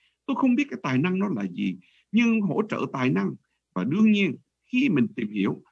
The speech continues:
mình nếu được, mình cũng nên tìm hiểu những thầy cô giáo, những người mà giúp nó để có thể mình phát triển tài năng một cách đúng mức. Và cái cuối cùng, trong vấn đề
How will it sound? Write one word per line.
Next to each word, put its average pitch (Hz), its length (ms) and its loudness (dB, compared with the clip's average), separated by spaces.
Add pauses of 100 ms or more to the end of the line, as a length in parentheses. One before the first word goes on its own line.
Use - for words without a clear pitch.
(160)
mình 104 380 2
nếu 240 160 -2
được, 117 240 0 (280)
mình 180 160 0
cũng 226 160 -2
nên 247 180 -6
tìm 143 240 0
hiểu 143 180 2
những 160 280 0
thầy 127 280 0
cô 190 220 0
giáo, 208 320 -4
những 117 260 0
người 110 300 -2 (280)
mà 107 140 -2 (100)
giúp 262 120 0 (120)
nó 175 260 -2 (180)
để - 260 -4
có 92 180 -6
thể 104 220 0
mình 110 240 0
phát 214 220 -2
triển 156 200 -4
tài - 160 -6
năng 143 220 -6
một - 140 -8
cách 170 140 -6
đúng 156 240 -2
mức. 202 100 0 (800)
Và 123 160 0
cái 233 220 0
cuối 277 200 4
cùng, 139 220 0 (520)
trong 214 220 8
vấn 220 200 2
đề 117 140 2